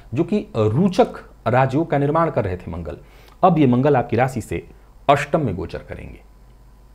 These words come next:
अष्टम में गोचर को बहुत अच्छा कभी नहीं कहा जा सकता, क्योंकि अष्टम में मंगल के गोचर से परेशानियां तो आनी ही आनी है। अब देखिए, मंगल आपके लिए सप्तम पति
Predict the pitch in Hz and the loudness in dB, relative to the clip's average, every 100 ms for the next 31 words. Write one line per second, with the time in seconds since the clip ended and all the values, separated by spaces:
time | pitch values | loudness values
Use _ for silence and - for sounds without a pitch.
0 | - - - - - - - - 160 - | -20 -20 -20 -20 -20 -20 -20 0 0 2
1 | - 214 147 123 147 170 113 95 120 95 | 0 0 0 -2 -2 -4 -6 -6 -10 -12
2 | - 135 139 - 104 104 90 90 87 92 | -12 -14 -12 -6 -4 -4 -6 -10 -10 -12
3 | - - - - - - - 139 135 - | -14 -18 -20 -20 -20 -20 -6 -4 -4 -8
4 | - 156 160 147 165 180 180 - 101 117 | -6 -4 -2 -2 -4 -6 -12 -10 -4 -2
5 | 135 170 117 95 107 156 147 151 - - | 0 -2 -4 -6 -4 -6 -6 -10 -10 -4
6 | 131 131 120 127 165 85 - - - - | -2 -2 -2 -4 -4 -4 -8 -16 -6 -6
7 | 180 117 107 117 101 95 80 78 - - | 0 0 0 -2 -4 -8 -10 -14 -18 -20
8 | - - - - - - - 175 170 - | -20 -20 -20 -20 -20 -20 -2 2 4 4
9 | 233 - - - - - 131 135 202 120 | 0 0 -6 -20 -20 -8 2 4 6 4
10 | 92 - - - 147 147 185 180 - - | 0 -4 -6 2 2 2 0 0 -4 0
11 | 208 180 - 110 | 0 0 -2 -6